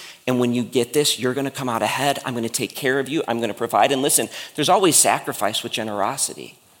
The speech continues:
And the blessing might not instantly always be financial, but maybe it's relational, maybe it's spiritual, maybe it's learning how to walk by faith and follow the Lord in a real way, because it doesn't get any more real than our money, amen?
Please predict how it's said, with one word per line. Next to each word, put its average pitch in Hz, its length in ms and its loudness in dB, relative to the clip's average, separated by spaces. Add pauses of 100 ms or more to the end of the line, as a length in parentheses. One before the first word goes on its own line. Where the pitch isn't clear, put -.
(600)
And 139 260 6
the 135 60 4
blessing 156 500 4
might 151 220 4
not 151 260 4
instantly 170 480 4
always 160 320 6
be 160 160 4
financial, 139 640 2
but 123 160 0
maybe 135 240 2
it's - 160 0
relational, 135 480 2
maybe 127 280 0
it's - 120 2
spiritual, 151 560 2
maybe 127 200 2
it's 143 140 0
learning 156 380 4
how 156 140 4
to 151 80 6
walk 139 360 6
by 143 140 6
faith - 640 2
and 156 120 4
follow 180 380 4
the 160 120 6
Lord 170 300 6
in 160 140 4
a 156 60 6
real 156 340 6
way, 170 140 6
because 156 260 2
it 147 80 2
doesn't 185 240 4
get 190 80 6
any 175 140 4
more 160 160 6
real 151 260 6
than 139 140 4
our 131 100 4
money, 123 380 2
amen? 131 340 2